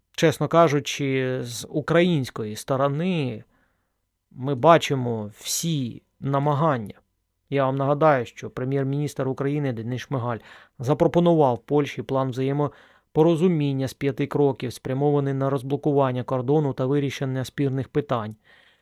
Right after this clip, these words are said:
Напередодні Зеленський запропонував зустрітися з президентом Польщі Дудою.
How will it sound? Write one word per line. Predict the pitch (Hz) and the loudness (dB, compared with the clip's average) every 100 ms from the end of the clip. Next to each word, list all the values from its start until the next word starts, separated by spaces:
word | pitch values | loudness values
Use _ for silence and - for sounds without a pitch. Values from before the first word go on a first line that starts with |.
| _ _ _ _ _ _ | _ _ _ _ _ _
Напередодні | 147 156 175 170 185 165 170 | 2 6 6 8 6 6 4
Зеленський | 151 170 151 143 - 127 | 4 4 4 0 -4 -6
запропонував | 135 143 135 143 143 139 131 | -2 -2 0 2 4 2 0
зустрітися | 135 - 147 139 131 135 | -4 -2 -4 -2 -4 -4
з | 123 | -4
президентом | - 127 127 135 131 156 | -4 -4 -2 -4 0 0
Польщі | 147 139 135 123 139 | 0 0 0 0 -6
Дудою. | 123 135 127 123 117 | -4 -4 0 -2 -2